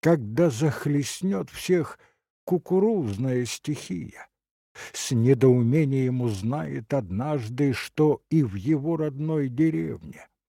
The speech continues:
где иным летом картофель в цвету бьют заморозки, лучшую землю пустят под царицу полей, ту самую забавную штуковину, которая как-то ненароком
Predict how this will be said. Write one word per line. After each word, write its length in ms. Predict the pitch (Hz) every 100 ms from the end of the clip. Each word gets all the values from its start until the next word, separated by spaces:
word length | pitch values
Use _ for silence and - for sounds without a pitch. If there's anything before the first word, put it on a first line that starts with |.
| -
где 540 | 76 78 76 143 135
иным 360 | 127 165 143 110
летом 560 | 113 160 - 147 117 - - _
картофель 920 | - 135 131 113 175 170 - 156 117 - -
в 180 | - -
цвету 680 | - 147 165 180 - 185
бьют 440 | 101 120 139 143 90
заморозки, 1040 | 90 185 214 135 101 - - - - - _ _ _ _
лучшую 800 | 123 123 156 - - 165 143 139
землю 640 | 107 165 196 160 110 95 -
пустят 640 | 185 165 - - 156 - _ _ _ _
под 160 | 185 -
царицу 720 | - - 190 190 190 - 190
полей, 640 | 156 196 185 170 - - _ _ _ _ _
ту 180 | 262 208
самую 680 | - 196 180 139 127 120
забавную 800 | 113 131 135 156 127 127 123 117
штуковину, 920 | 104 - 135 117 214 190 165 160 131 - -
которая 560 | 180 196 185 170 165
как-то 500 | - 190 165 _ 170
ненароком 880 | 160 165 160 160 175 143 170 151 101